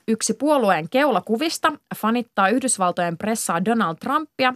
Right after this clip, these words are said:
ja harrastaa muun muassa spinningiä ja käsitöitä. Erityisen ylpeä Huhtasaari on puolueensa ajamista turvapaikanhakijoiden oleskelulupia koskevista kiristyksistä.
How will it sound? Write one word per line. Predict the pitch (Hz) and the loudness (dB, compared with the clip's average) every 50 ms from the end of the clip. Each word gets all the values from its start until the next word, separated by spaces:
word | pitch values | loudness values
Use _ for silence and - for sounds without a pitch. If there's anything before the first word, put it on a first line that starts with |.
| - - | -2 -2
ja | 180 | 0
harrastaa | 196 285 - - - - - 294 311 | 2 2 2 0 -2 -2 -2 0 0
muun | 302 302 285 277 | 0 -2 -4 -2
muassa | 247 214 208 - - - - | -2 -2 -2 -2 -4 -6 -4
spinningiä | - - - - 302 339 320 311 311 294 285 277 269 262 254 | -6 -6 -4 -4 -6 -6 -6 -8 -8 -8 -6 -4 -4 -2 -2
ja | 240 214 | -4 -4
käsitöitä. | - - 233 247 - - 202 - - - 98 - - - - _ - - - - - _ _ - | -4 -4 -4 -2 -2 -4 -6 -6 -6 -6 -6 -6 -6 -10 -12 _ -18 -20 -20 -20 -20 _ _ 0
Erityisen | 302 339 349 - 226 196 190 - 226 - | 2 2 2 0 0 0 0 0 -2 -2
ylpeä | - 320 311 311 - 277 254 254 | 0 -2 -2 0 2 2 2 4
Huhtasaari | 254 254 240 - - 214 - 208 190 185 185 180 | 4 2 0 0 -4 -2 0 2 2 2 2 0
on | 175 175 165 | -2 -2 -2
puolueensa | 226 233 233 214 196 180 175 170 185 180 | 0 0 2 2 2 2 0 0 0 0
ajamista | 180 180 175 175 175 170 - - 170 | 0 0 0 -2 -4 -6 -6 -8 -8
turvapaikanhakijoiden | - - 254 294 311 269 226 220 202 190 180 185 180 180 185 180 - - 175 170 170 170 165 - - | -6 -2 -2 0 2 0 0 2 2 0 0 0 -2 -2 -2 -4 -2 -2 -2 -2 -2 -4 -6 -6 -4
oleskelulupia | 214 208 175 175 - - - 285 285 277 254 233 214 - 196 180 180 | -2 -2 -2 -2 -4 -4 -2 0 0 0 0 0 -2 0 -2 -2 0
koskevista | - 180 175 - - 160 151 160 - - 170 | -2 -2 -4 -4 -8 -10 -10 -8 -10 -10 -8
kiristyksistä. | - - 220 214 175 151 - - - - - - - - - - - | -4 -2 0 0 0 -2 -6 -10 -14 -14 -14 -12 -10 -10 -8 -8 -8